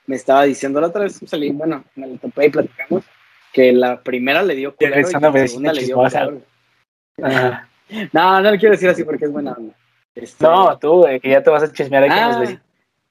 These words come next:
Speaker 1: no, pues yo iba saliendo y ella iba saliendo también y fue como de, "¿Qué onda? ¿Cómo está?". "No, pues bien, la chingada". Y ya me preguntó, "Oye, ¿ya te vacunaron?". Y pues ya, se armó la plática, ¿no? Este, pero sí, me, ella me dijo que la primera le dio feo y que la segunda le dio peor, güey.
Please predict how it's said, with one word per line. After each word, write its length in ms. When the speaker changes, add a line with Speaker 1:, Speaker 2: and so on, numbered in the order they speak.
Speaker 1:
no, 360
pues 140
yo 80
iba 180
saliendo 500
y 140
ella 140
iba 180
saliendo 380
también 320
y 20
fue 100
como 180
de, 60
"¿Qué 80
onda? 240
¿Cómo 140
está?". 280
"No, 180
pues 160
bien, 220
la 100
chingada". 400
Y 160
ya 180
me 120
preguntó, 340
"Oye, 100
¿ya 80
te 100
vacunaron?". 460
Y 40
pues 180
ya, 60
se 100
armó 180
la 80
plática, 320
¿no? 120
Este, 300
pero 560
sí, 520
me, 260
ella 200
me 100
dijo 260
que 80
la 100
primera 340
le 140
dio 160
feo 340
y 120
que 100
la 80
segunda 300
le 80
dio 120
peor, 400
güey. 200